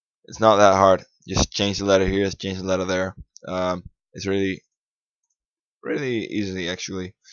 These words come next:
Uh, next tutorial is going to be more exciting than this one. Uh, we are probably gonna create something like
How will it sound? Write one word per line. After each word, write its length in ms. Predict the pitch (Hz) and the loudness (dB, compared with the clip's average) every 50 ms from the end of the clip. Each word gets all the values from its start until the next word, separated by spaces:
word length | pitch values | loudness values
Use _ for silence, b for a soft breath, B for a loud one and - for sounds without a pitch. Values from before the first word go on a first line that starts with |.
| B B B B B B B B | B B B B B B B B
Uh, 180 | - 95 98 107 | 0 2 4 4
next 240 | 127 156 170 - | 4 4 2 2
tutorial 400 | - - 156 147 143 135 - 101 | 2 4 4 6 6 4 2 2
is 140 | 110 113 104 | 0 -2 -2
going 240 | 92 113 113 110 107 | 0 -2 -2 -2 -2
to 120 | - - 104 | -4 -6 -4
be 260 | 98 98 98 90 - _ _ - | -2 -2 -2 -4 -6 _ _ -6
more 240 | 80 104 117 127 123 | 2 4 6 6 6
exciting 420 | 120 - - 113 107 104 101 101 | 6 4 4 6 6 4 4 2
than 120 | 98 101 | 0 0
this 240 | 120 131 139 135 - | 0 0 -2 -4 -2
one. 220 | 127 123 123 139 - _ - B B B B B B B B B - | -2 -2 -2 -4 -8 _ -16 B B B B B B B B B -4
Uh, 120 | 87 92 | -2 0
we 140 | 98 117 135 | 2 4 4
are 80 | 139 135 | 4 4
probably 500 | - - 151 151 160 156 160 151 147 139 | 4 2 2 2 2 2 -2 -2 -2 -2
gonna 480 | 135 139 135 135 135 135 135 131 131 - | 0 0 0 0 0 0 0 0 -2 -4
create 300 | - - 139 135 135 131 | -4 -2 0 0 0 0
something 320 | - 139 135 135 139 131 | -2 -4 -4 -4 -4 -2
like 200 | 120 113 110 107 | 2 2 0 0